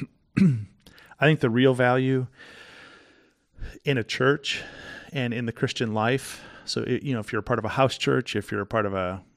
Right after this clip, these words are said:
church like Northfield, whatever it might be, um, I, I want you to think in these terms. The real value is depth. It's, it's rich context. It's sturdy Christianity. And I mean that because the world is longing for these things.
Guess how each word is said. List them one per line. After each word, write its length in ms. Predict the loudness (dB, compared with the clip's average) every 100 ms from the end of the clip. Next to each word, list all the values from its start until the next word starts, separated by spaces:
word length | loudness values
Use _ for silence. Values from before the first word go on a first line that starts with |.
| _ _ -2
church 260 | -2 -2
like 160 | -6 -4
Northfield, 480 | -6 -2 0 2 4
whatever 260 | 2 2
it 80 | 0
might 220 | -2 -2
be, 300 | 0 0 -2 -6 _ _ _ -8
um, 280 | -6 -6 -4
I, 80 | -6 -2 0
I 20 |
want 240 | 2 2
you 100 | 0
to 60 | 0
think 180 | -2 -2
in 120 | -2
these 200 | -2 -2
terms. 320 | -4 -4 -4
The 120 | -2
real 240 | 4 4 4
value 320 | 2 2 0
is 160 | -4
depth. 440 | -6 -4 -4 -6 -14 _ _ -20 _ _
It's, 360 | -2 -2 -4 -6
it's 220 | -6 -6 -8
rich 580 | -2 2 2 0 -6
context. 880 | 0 2 2 2 0 0 -2 -8 -12 _ _ _ _
It's 200 | -2 -2
sturdy 540 | -2 -2 4 6 6 2
Christianity. 800 | -2 -6 -6 -8 -8 -10 -16 _ _ _ _ _ _ _ -6
And 120 | -2
I 60 | 0
mean 280 | 2 2 2
that 220 | 0 0
because 360 | 0 2 2
the 120 | 2 2
world 300 | 4 4 2
is 140 | -2
longing 460 | -2 -2 -2 -6 -10
for 180 | -12
these 240 | -12 -12 -12
things. 480 | -12 -14 -16 -18